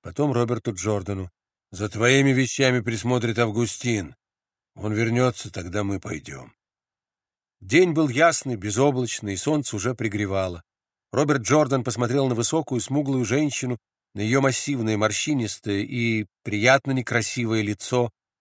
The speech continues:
в ее добрые, широко расставленные глаза, глаза веселые, а лицо печальное, когда губы не двигаются.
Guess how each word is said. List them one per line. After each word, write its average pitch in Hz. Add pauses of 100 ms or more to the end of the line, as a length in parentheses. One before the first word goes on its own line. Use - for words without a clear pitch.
(240)
в -
ее 117
добрые, 127
широко 113
расставленные 120
глаза, 110 (380)
глаза 117
веселые, 135
а -
лицо 113
печальное, 113
когда 95
губы 104
не 101
двигаются. 92